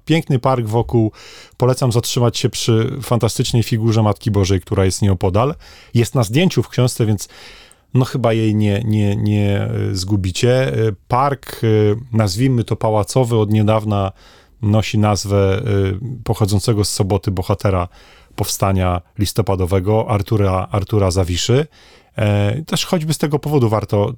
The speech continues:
do Soboty się wybrać, żeby, mm, zobaczyć i, i, i pałac, dwór, e, d-, dworek, e, zameczek,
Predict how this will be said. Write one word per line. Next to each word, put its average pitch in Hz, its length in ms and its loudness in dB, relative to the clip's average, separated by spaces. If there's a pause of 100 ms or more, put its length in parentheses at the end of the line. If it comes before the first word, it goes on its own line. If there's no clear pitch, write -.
do 117 120 2
Soboty 113 420 0
się 107 160 0
wybrać, 139 380 0
żeby, 107 340 0 (640)
mm, 101 260 -2
zobaczyć 117 480 0
i, 180 160 -4
i, 175 180 -2
i 135 60 -2
pałac, 143 440 0
dwór, 147 320 2
e, 135 40 -2 (380)
d-, 104 200 -6
dworek, 143 800 0
e, 120 560 0
zameczek, 127 600 0